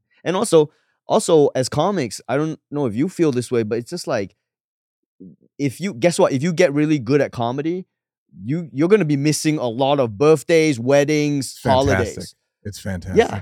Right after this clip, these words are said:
Speaker 1: it's the best. I never, anyone's like, "Hey, can you come for his wedding?" I'm like, "No, I
Speaker 2: No, I
Speaker 1: can't.
Speaker 2: can't.
Speaker 1: I got a gig. I got
Speaker 2: Where?
Speaker 1: I,
Speaker 2: I don't know
Speaker 1: I,
Speaker 2: yet.
Speaker 1: I don't know yet. I'm bo-, I'm gonna book something." And, and, like, so, so I'm used to skipping all this stuff, you know? And I,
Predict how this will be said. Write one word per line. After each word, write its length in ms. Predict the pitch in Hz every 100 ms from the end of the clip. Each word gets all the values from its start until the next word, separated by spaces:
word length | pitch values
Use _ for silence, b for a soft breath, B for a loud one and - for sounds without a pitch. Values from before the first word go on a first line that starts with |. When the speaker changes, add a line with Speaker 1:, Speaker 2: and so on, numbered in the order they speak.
| -
Speaker 1:
it's 180 | 156 -
the 80 | 147
best. 460 | 214 110 - - _ _ _
I 100 | 147
never, 340 | 175 175 190 - 95 - _ 135
anyone's 340 | 165 180 185
like, 100 | 160
"Hey, 60 | 160
can 100 | 156
you 60 | 151
come 140 | 160
for 60 | 151
his 100 | 117
wedding?" 320 | 127 143 151
I'm 60 | 123
like, 120 | 101
"No, 80 | 120
I 80 | 107
Speaker 2:
No, 140 | 101
I 20 | 101
Speaker 1:
can't. 80 | -
Speaker 2:
can't. 260 | 101 87 -
Speaker 1:
I 60 | 104
got 100 | 107
a 60 |
gig. 280 | 101 101 90 - -
I 80 |
got 140 | 101 90
Speaker 2:
Where? 320 | 107 98 87 _
Speaker 1:
I, 60 | 104
Speaker 2:
I 140 | 104
don't 80 | 101
know 80 | 98
Speaker 1:
I, 60 |
Speaker 2:
yet. 220 | 95 90 65
Speaker 1:
I 60 | 101
don't 100 | 107
know 80 | 95
yet. 140 | 69 -
I'm 160 | 107
bo-, 120 | 107 120
I'm 120 | 120
gonna 100 | 120
book 180 | 107 101
something." 320 | 95 69 78 _ -
And, 240 | 120 117
and, 140 | 127 123
like, 260 | 123 123 - _ _ _ _
so, 280 | 143 160 156
so 260 | - 143 131
I'm 200 | 143 165
used 300 | 147 180 -
to 100 | 151
skipping 400 | - - 117 110
all 140 | 98 87
this 140 | 87
stuff, 360 | - 78 69 92
you 60 |
know? 240 | 92 78 80
And 380 | 104 107 104 -
I, 140 | 101